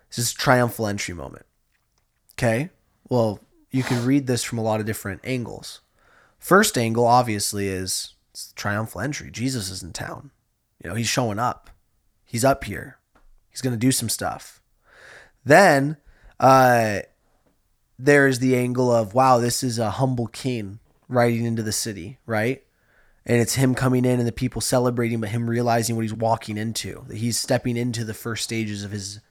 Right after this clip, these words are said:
soon-to-be death. But here's an angle to it that also matters. And I think it's just a good example of how when you have a depth of reading the word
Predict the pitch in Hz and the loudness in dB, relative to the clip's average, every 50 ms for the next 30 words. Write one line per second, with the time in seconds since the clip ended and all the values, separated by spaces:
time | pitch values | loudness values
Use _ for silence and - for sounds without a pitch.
0 | _ _ - - - - 135 127 120 113 101 110 104 101 117 113 101 - - - | _ _ -10 -8 -2 0 0 0 -2 -4 -6 -8 -8 -6 -6 -6 -6 -6 -10 -14
1 | _ _ _ _ _ _ _ _ _ _ _ _ _ _ _ _ _ _ _ - | _ _ _ _ _ _ _ _ _ _ _ _ _ _ _ _ _ _ _ -20
2 | - - - - - - - - - _ _ - 110 117 202 285 359 320 294 202 | -20 -20 -20 -20 -20 -20 -20 -20 -20 _ _ -2 2 6 6 6 6 6 4 4
3 | 170 180 196 202 170 147 - - 127 117 113 113 131 - - _ _ _ _ _ | 4 4 4 4 4 2 2 2 2 2 2 2 0 0 -4 _ _ _ _ _
4 | _ _ _ _ _ _ _ _ _ _ _ _ - 143 127 - - - 120 135 | _ _ _ _ _ _ _ _ _ _ _ _ -4 -4 -2 -4 -2 2 4 6
5 | 151 190 - - 139 120 117 104 90 - - - - - - - 139 143 143 139 | 6 4 4 2 -2 -2 -2 -2 -4 -6 -8 -10 -12 -12 -6 0 4 4 4 4
6 | - 185 175 180 - - 165 - 160 139 131 117 - 143 135 147 143 139 127 123 | 2 2 0 0 0 -2 -4 -2 -2 -2 -2 0 2 2 2 2 2 0 0 0
7 | 147 185 220 214 - 110 90 98 240 226 113 120 107 101 98 98 127 165 - _ | 2 2 0 0 -2 -6 -6 -6 -6 -4 -4 -2 -2 -2 -2 -2 -4 -6 -8 _
8 | _ _ _ _ _ _ _ _ _ _ _ _ _ _ _ _ _ - 123 135 | _ _ _ _ _ _ _ _ _ _ _ _ _ _ _ _ _ 0 0 2
9 | 139 135 135 127 120 113 104 104 - - - 170 156 - - - - - - - | 4 6 6 6 6 4 -2 -4 -6 0 2 4 4 2 0 -6 -18 -18 -18 -18
10 | - - _ _ - 123 120 117 117 113 120 127 131 131 135 135 127 123 117 113 | -20 -20 _ _ -2 -2 0 0 0 0 2 2 2 2 2 2 2 2 0 0
11 | 110 90 64 55 53 - | -2 -2 -4 -8 -12 -14